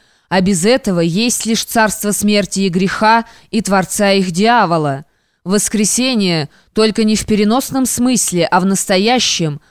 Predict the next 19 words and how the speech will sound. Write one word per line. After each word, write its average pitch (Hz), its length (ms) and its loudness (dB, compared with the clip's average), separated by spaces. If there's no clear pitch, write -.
вот 226 440 0
документ 196 760 0
истинного 185 720 0
Бога. 156 540 0
Князь. 196 600 -2
Да, 185 380 2
если 240 380 0
вам 226 220 2
угодно 220 380 2
верить 202 360 0
в - 100 -12
такую 220 400 2
мифологию. 180 960 0
Я 214 240 2
ведь 226 160 0
у 214 40 0
вас 220 220 2
спрашиваю 208 580 0
фактов, 226 680 -2